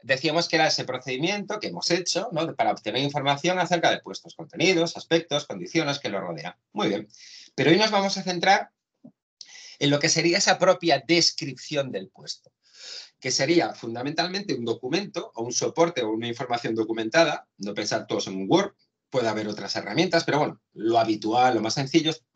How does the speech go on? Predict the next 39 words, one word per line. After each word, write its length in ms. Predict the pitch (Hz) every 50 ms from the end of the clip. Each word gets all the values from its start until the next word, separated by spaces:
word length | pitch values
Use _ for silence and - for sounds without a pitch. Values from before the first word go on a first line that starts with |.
| - - _
tenerlo 340 | - 90 90 98 98 101 98
en 100 | 98 101
un 60 | 101
formato, 600 | - - 101 98 101 104 87 - 101 95 95 - - - - - - _ _ _
eh, 460 | - 98 98 95 90 90 90 87 85 80 - - - _ _ _ _ _ _
Word, 460 | - 104 98 123 127 143 165 - - _ _ _ _ -
básicamente, 680 | - - - 113 107 110 131 143 143 143 190 202 190 - - - - - _ _ _ _ _ _ -
que 100 | - 151
básicamente, 800 | 170 185 185 208 - 185 185 196 190 185 190 190 190 180 - _ _ _ _ _ _ _ _
¿qué 140 | - 165 165
no, 200 | 165 170 165 160
qué 100 | - 165 156
vamos 180 | 160 160 160
a 80 | 160 147
tener, 340 | 139 139 143 135 139 - _ _ _ _
qué 120 | - 156
vamos 180 | 151 160 156 147
a 40 | 151
tener 260 | 143 135 135 113 104
ahí? 180 | 101 95 98 117
Es 120 | 143 151
recoger 400 | 160 170 160 147 131 147 131 - -
toda 140 | - 156
la 80 | 160 165
información 500 | 165 160 165 160 151 151 147 - 165 156
obtenida 540 | 151 143 - - 131 127 143 147 131 113 -
por 120 | 107 101
medio 220 | 110 117 117 110 104
del 120 | 101 98
análisis, 760 | 95 110 151 180 185 190 - - 170 175 190 - - - _
recordar 580 | - - 131 - - 127 - - 170 165 143 -
que 100 | - 123
es 100 | 123 135
muy 100 | 156 180
importante 420 | 185 165 160 160 175 180 165 135
que 100 | 117 110
la 80 | 123 -
estructura 360 | - - 110 101 - 143 160
organizativa 640 | 170 156 160 156 151 - 147 - 175 175 147 - -